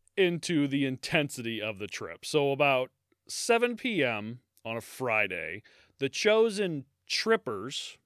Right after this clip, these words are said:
around fifty in all, uh, of all ages, were to meet at the Del Mar lobby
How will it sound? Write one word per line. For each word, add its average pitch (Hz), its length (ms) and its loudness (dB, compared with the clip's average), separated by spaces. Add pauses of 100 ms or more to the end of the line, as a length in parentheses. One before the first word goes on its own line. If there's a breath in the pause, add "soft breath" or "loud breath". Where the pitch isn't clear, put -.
around 120 360 -2
fifty 101 680 -4 (120)
in 104 120 -10
all, 90 280 -10 (520 soft breath)
uh, 120 200 0
of 151 220 2
all 208 320 8
ages, 113 540 -4 (960)
were 135 240 0
to - 140 -6
meet 160 320 -2
at 139 120 -6
the 127 80 -6
Del 147 380 2
Mar 156 300 2
lobby 104 560 -4